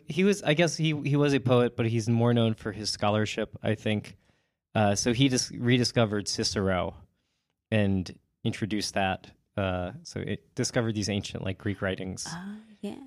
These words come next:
Speaker 1: So he's in, like, the, this is, like, the mid thirteen hundreds. He was preceded by Dante. Dante in the early thirteen hundreds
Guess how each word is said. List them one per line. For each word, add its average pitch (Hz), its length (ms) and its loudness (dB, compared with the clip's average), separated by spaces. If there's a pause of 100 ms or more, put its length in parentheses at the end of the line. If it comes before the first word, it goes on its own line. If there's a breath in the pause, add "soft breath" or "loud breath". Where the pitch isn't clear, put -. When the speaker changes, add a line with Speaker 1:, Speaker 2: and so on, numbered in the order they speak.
Speaker 1:
So 127 140 0
he's 131 180 6
in, 135 120 6
like, 127 180 4
the, 104 640 2
this 120 100 -2
is, 107 80 -4
like, 110 140 0
the 113 60 2
mid 104 180 2
thirteen 101 300 0
hundreds. 92 520 0 (600 soft breath)
He 143 120 6
was 160 160 6
preceded 147 460 2
by 117 160 6
Dante. 107 760 2
Dante 127 380 4
in 117 100 4
the 107 80 2
early 139 300 2
thirteen 127 360 0
hundreds 107 540 0